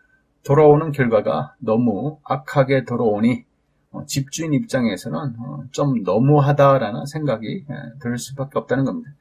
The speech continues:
그런데 실제적으로 이런 경우가 발생이 된다. 아,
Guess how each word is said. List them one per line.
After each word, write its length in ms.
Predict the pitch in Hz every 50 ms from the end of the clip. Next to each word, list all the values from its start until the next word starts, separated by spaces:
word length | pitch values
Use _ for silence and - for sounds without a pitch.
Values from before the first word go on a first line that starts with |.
| _ _ _ _ - - -
그런데 300 | - 180 202 202 185 160
실제적으로 760 | 147 - 214 202 190 240 233 226 214 180 160 151 156 156 151
이런 380 | 123 120 135 151 175 185 175 156
경우가 520 | 147 131 120 117 104 113 139 185 - - _ _ _ _ _ -
발생이 560 | - - 123 120 131 135 - 156 151 165 196 220
된다. 800 | - 110 123 139 143 143 123 90 82 80 110 143 143 143 - -
아, 320 | - - - - - -